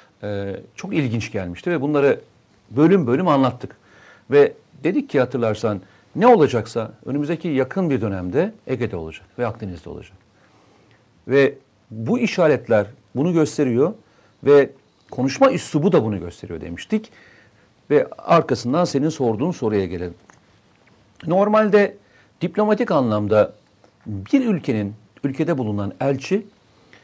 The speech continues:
e, o ülkeyle ilgili diplomatik anlamda sorunların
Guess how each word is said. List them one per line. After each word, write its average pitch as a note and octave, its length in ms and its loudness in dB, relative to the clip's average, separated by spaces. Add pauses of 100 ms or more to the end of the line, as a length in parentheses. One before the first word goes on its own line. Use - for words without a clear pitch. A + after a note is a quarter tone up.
(380)
e, G2 300 -4
o C4 160 6
ülkeyle C#3 460 2
ilgili F3 500 2 (160)
diplomatik E3+ 500 -2
anlamda G#2 440 -2
sorunların B2+ 600 -4